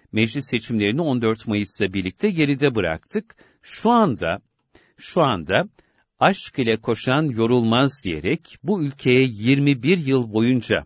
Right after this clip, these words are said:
durmadan, yorulmadan, gece gündüz demeden ilk günkü aşkla hizmet etmiş olan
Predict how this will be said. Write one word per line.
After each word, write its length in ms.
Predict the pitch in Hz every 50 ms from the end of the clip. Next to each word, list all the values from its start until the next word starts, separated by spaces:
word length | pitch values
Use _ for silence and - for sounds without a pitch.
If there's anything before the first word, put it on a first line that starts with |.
| _ _ _ _ _ - - _ _ _ _ _ -
durmadan, 960 | 139 180 190 180 160 139 127 123 113 - 113 110 113 127 131 135 131 113 95
yorulmadan, 760 | 107 110 107 113 123 127 123 113 104 92 - 98 87 82 67 64 _ _ _ - - _ _ _ _ _
gece 300 | - 113 117 110 147 151
gündüz 420 | 143 127 123 113 101 113 127 123 - -
demeden 560 | 107 101 110 113 101 87 - 92 90 87 82 - _ -
ilk 280 | - 185 202 - _ -
günkü 340 | 131 120 113 110 - -
aşkla 480 | 90 85 104 123 - - - - - 92
hizmet 500 | 90 - 107 98 - 123 135 143 139 -
etmiş 360 | 95 - - 104 98 - -
olan 400 | 92 85 87 92 113 147 190 180